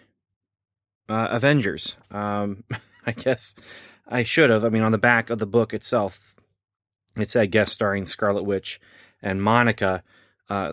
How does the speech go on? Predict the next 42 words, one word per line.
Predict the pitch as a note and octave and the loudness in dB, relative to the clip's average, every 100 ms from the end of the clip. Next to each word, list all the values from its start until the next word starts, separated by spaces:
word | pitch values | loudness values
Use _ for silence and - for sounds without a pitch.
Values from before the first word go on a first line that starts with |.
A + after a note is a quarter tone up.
| - - | -10 -10
or | F#2+ F2+ | -10 -8
they | G#2 | -4
call | - A2+ | 2 2
her, | D#2 - | 0 -6
they | G#2 | -8
call | - D3 | -2 0
her | A#2 | 0
Next | F2+ A2 A#2 - | 2 0 0 -2
Waves | G2 F2+ F2+ - A2+ | 0 0 -2 -6 -4
Monica, | G2 F#2 - F2+ | -4 -2 -4 -4
but | F#2+ | -4
she's | - F#3+ | -4 -4
Captain | - C4 B3+ | -2 -2 0
Marvel | G3+ F#3+ E3+ G2 | 2 4 4 0
here. | - G2+ F2 - - - _ | 0 -4 -4 -8 -20 -20 _
And | B2 A#2+ A#2+ A2+ A2+ | -2 2 4 4 2
this | D3+ F#3 | 0 -2
is | E3+ | -4
the | C#3+ | -4
Captain | - C3 C3+ | -2 -2 0
Marvel | A#2+ A#2+ A#2 A#2+ | 0 0 2 2
that | A2+ A#2 | 2 0
I, | - A2+ C#3 C#3 - _ _ _ _ _ - | 2 4 4 2 -4 _ _ _ _ _ -16
I | A2 | -16
had | - - C#3 C#3 C#3 C3 - | -16 -8 -2 2 2 0 0
a | G#2+ G#2 G2+ - _ - | 2 2 0 -4 _ -2
issue | B2+ - B2+ B2 A#2+ | 0 0 0 0 2
<laughs> | |
of | A#2 G#2+ | 0 0
a | |
comic | - A#2 B2 B2 | -4 -4 -2 0
book | B2+ - | -2 -2
that | - | -6
I | G#2 | -6
think | - B2 A#2+ | -2 -2 -2
was | A#2 | -4
put | A2+ A2 | -2 0
out | G#2 - - - - - _ _ _ | 0 -4 -14 -20 -20 -20 _ _ _
just | - A#3 A3+ | 2 4 4
for | A3 | 2
the | G#3+ | 2
purpose | D#3 C#3+ C#3 - | 4 4 2 0